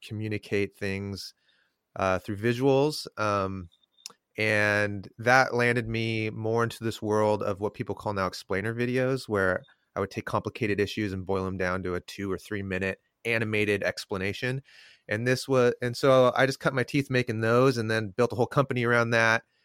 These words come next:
started making those for tech companies, learned business and all that. And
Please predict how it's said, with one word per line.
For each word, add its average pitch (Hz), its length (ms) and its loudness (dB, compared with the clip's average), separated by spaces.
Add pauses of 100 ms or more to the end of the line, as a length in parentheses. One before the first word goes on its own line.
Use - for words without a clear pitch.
(160)
started 117 220 0
making 113 460 -2
those 120 280 2
for - 100 -8
tech - 240 2
companies, 110 720 -4 (380)
learned 110 420 0 (400)
business 104 800 -2 (180)
and 101 120 -4
all 107 160 4
that. 101 340 6 (100)
And 113 280 -4